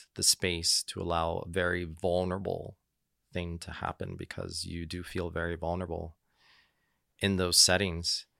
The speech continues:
But that can be the, you know, that could be what's been holding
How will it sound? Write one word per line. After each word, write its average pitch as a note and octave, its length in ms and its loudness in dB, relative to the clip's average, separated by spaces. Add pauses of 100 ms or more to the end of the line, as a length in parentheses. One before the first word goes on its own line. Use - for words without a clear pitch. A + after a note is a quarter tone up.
(520)
But F#2+ 120 4
that F#2 200 6
can F#2 160 0
be F#2 260 -2
the, E2+ 560 -4 (320)
you F2+ 80 -6
know, F2 220 -4 (200)
that F2 200 -2
could F2+ 160 -8
be F2+ 160 -6
what's F2 240 -6
been F2+ 180 -8
holding F2 600 -6